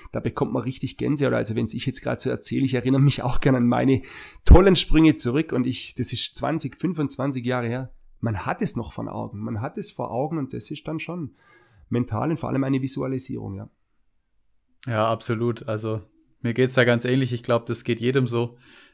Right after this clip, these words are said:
Speaker 2: ähm, unabhängig vom Skispringen, aber man hat dann einfach so Momente, da läuft alles von alleine durch. Äh, das Gefühl ist atemberaubend und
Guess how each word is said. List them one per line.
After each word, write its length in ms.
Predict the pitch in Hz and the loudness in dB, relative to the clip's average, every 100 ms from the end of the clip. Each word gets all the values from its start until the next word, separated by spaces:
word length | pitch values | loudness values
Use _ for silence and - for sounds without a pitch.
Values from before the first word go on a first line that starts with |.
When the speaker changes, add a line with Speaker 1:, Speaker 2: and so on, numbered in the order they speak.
| _ | _
Speaker 2:
ähm, 460 | 110 110 110 110 107 | -4 -2 -2 -6 -8
unabhängig 580 | - 131 123 123 113 117 | 0 2 4 2 2 0
vom 140 | 120 113 | -2 -4
Skispringen, 520 | 127 135 - 117 113 | -4 -8 -2 -2 0
aber 260 | 104 107 | 0 0
man 160 | 107 107 | 0 -2
hat 220 | 117 - | -2 0
dann 100 | 110 | 0
einfach 300 | 104 117 113 | 0 -2 -6
so 140 | - 110 | -6 -6
Momente, 420 | 107 110 123 113 | -4 -2 -2 -2
da 100 | 107 | 0
läuft 320 | 110 120 - | 0 -2 -2
alles 300 | 113 123 131 | -2 -2 -2
von 160 | 127 117 | -2 0
alleine 400 | 107 113 127 120 | 2 2 0 -2
durch. 400 | 120 131 131 - - - - _ _ _ _ - | 2 0 0 -12 -20 -20 -20 _ _ _ _ -6
Äh, 140 | 113 | -4
das 160 | 110 - | -4 -4
Gefühl 340 | 120 - 143 | -4 0 0
ist 140 | 131 - | 0 2
atemberaubend 800 | 131 143 131 123 - 135 131 131 | 2 2 0 4 6 6 2 -4
und 160 | 110 | -8